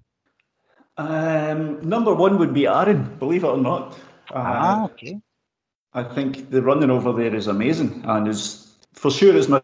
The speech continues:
Speaker 1: favourite training run, is, uh, a big loop over there. But saying that, there are some very nice places I've been to run out with Scotland. So the Himalayas were, they were a real experience.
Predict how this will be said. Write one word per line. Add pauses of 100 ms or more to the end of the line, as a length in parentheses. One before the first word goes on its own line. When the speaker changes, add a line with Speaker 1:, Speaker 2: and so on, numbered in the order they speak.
(140)
Speaker 1:
favourite
training
run,
is,
uh, (680)
a
big
loop
over (120)
there. (920)
But
saying
that, (640)
there
are
some
very
nice
places
I've
been
to
run
out
with
Scotland.
So (680)
the
Himalayas
were, (540)
they
were
a
real
experience.